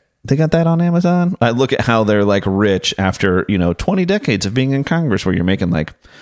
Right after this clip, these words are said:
I don't know, hundred fifty thousand dollars a year. Not bad, but not a ton of money. It's like, "Where do you get that?"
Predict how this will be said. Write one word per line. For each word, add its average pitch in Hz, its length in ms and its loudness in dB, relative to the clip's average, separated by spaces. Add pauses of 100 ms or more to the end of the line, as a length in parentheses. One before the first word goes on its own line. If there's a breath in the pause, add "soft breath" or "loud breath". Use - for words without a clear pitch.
(160 loud breath)
I 92 60 -4
don't 92 80 0
know, 87 80 0
hundred 82 220 -2
fifty - 180 -6
thousand 85 280 -2
dollars 85 220 -2
a 87 60 -4
year. 87 240 -2 (180)
Not 90 200 -2
bad, 90 320 -2
but - 100 -8
not 85 160 -2
a 85 40 -4
ton 85 200 -4
of 82 60 -4
money. 85 300 -2
It's - 120 -10
like, - 100 -10 (440 soft breath)
"Where 415 160 2
do 381 40 -4
you 330 80 2
get 226 220 -2
that?" 64 240 -2